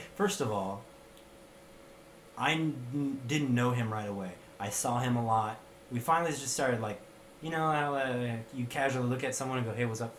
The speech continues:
You know, kinda like that. Where if we actually had a conversation, we would probably be good friends, but it's just everyone's kind of nerdy in high school. You have your little cliques. Until we had a class together. This class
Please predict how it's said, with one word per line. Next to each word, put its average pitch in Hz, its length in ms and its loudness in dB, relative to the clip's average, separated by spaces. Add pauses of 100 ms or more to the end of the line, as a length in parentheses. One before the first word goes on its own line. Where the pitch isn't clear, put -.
You 120 140 -4
know, 110 140 -6 (100)
kinda 147 180 0
like 120 160 -2
that. 123 260 -2 (380)
Where 127 600 2
if 165 220 -2
we 151 280 -2
actually 156 340 -4
had 151 120 0
a 139 40 -4
conversation, 143 800 -4 (120)
we 139 100 -2
would 123 340 0
probably 127 680 0
be 120 300 0
good 123 180 0
friends, 120 480 -2 (340)
but 117 480 2
it's 107 240 -4
just - 360 -4 (600)
everyone's 101 320 -6
kind 101 220 -6
of 101 60 -6 (240)
nerdy 110 300 -4
in 107 80 -6
high 104 180 -6
school. 101 480 -8 (360)
You 95 80 -10
have 98 220 -4 (140)
your 95 140 -6
little 104 200 -4
cliques. 107 520 -6 (200)
Until 147 200 -2
we 143 60 2
had 127 80 0
a 117 40 -2
class 127 300 0
together. 95 320 -8 (460)
This 143 160 0
class 117 580 -2